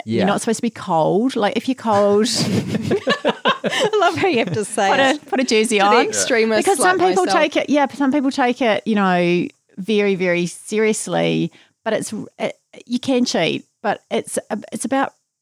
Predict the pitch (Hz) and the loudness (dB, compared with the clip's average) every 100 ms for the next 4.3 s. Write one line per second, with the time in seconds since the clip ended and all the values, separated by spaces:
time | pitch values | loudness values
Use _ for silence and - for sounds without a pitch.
0 | _ - 285 262 302 294 294 254 254 233 | _ -2 2 2 2 -2 -4 -2 -2 -2
1 | 233 190 202 - 202 170 147 - - _ | 0 -2 -2 0 0 2 -2 -6 -20 _
2 | _ _ _ _ - 190 180 175 - 185 | _ _ _ _ -6 -2 0 -2 -2 -4
3 | - - - 165 170 170 170 208 - 254 | -4 -8 -6 -4 -2 -2 0 2 2 2
4 | - 285 285 | 4 4 4